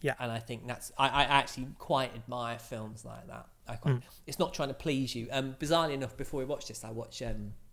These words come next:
Speaker 2: an old war film that I hadn't seen for years called The Cockleshell Heroes, um, which I seem to remember really fondly liking when I was a kid. And it was excruciating watching it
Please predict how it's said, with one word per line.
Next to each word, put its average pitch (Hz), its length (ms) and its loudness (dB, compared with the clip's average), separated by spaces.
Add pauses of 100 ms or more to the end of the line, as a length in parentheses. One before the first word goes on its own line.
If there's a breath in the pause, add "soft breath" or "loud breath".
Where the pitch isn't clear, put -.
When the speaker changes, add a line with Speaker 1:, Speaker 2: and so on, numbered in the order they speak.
(380)
Speaker 2:
an 139 80 4
old 147 220 6
war 139 200 2
film 117 320 -2
that 117 140 -10
I - 40 -8
hadn't 127 200 -6
seen 120 220 -6
for 120 100 -14
years 117 300 -2
called 123 160 -10
The - 80 -8
Cockleshell 123 480 -4
Heroes, 135 480 -2 (800 soft breath)
um, 131 180 0
which - 120 -8
I 143 40 -2
seem 139 200 -2
to 143 100 -6
remember 127 220 0
really 135 340 0
fondly 120 540 -2
liking 120 420 -6
when 104 120 -8
I 107 40 -8
was 104 140 -10
a - 60 -10
kid. 120 300 -4 (500 soft breath)
And 131 100 0
it - 20 0
was 135 140 -4
excruciating 135 1400 0
watching 120 440 -8
it 110 180 -14